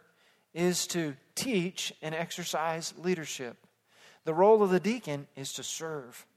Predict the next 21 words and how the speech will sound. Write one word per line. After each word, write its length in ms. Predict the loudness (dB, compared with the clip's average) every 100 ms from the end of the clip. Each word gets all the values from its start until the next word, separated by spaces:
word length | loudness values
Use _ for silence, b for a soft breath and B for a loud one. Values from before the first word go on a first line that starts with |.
| _
the 140 | -12 -2
body 320 | 0 0 -6
of 100 | -10
believers. 600 | -10 -10 -12 -16 -18 -18 b b b
Very 160 | 6 8
simple. 440 | 6 2 2 -2 B B
The 80 | 6
role 200 | 12 12
of 60 | 12
a 40 |
pastor 420 | 10 4 4 4
is 120 | 2 2
to 100 | -2
teach 460 | -2 0 0 0
and 120 | -2 B B
exercise 680 | 4 4 -2 6 8 8 6
leadership. 540 | 4 4 4 4 6
The 100 | 4
role 400 | 6 10 12 10
of 120 | 10
a 200 | 6 6